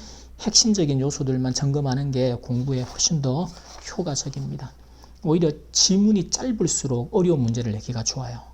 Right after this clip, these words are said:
지문이 짧으니까 깊이 있는 이해를 확인하기가 좋은 거지. 쌤도 이제 토익 교재들 막 쓰고 할 때는 문제를 출제하는 패턴들이 항상 있단 말이야. 완벽한 틀은 아니지만 출제의 기준이 있는 거죠.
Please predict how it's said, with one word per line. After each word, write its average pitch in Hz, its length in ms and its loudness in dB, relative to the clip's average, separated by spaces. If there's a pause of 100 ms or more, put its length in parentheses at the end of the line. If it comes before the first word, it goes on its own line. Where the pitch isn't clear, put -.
(200)
지문이 147 360 0
짧으니까 151 640 -2
깊이 - 460 -8
있는 147 200 2
이해를 127 360 0
확인하기가 135 520 -4
좋은 127 300 -2
거지. 143 360 -8
쌤도 143 360 0
이제 120 240 -2 (420)
토익 165 220 2
교재들 147 880 2
막 120 260 -10
쓰고 165 240 2
할 160 120 0
때는 147 400 -2
문제를 135 360 2
출제하는 165 460 -4
패턴들이 160 420 -4
항상 180 320 -6
있단 170 260 -6
말이야. 139 220 -10 (960)
완벽한 185 420 2
틀은 196 280 -2
아니지만 160 800 -2
출제의 170 500 -2
기준이 190 380 2
있는 120 200 -4
거죠. - 240 -6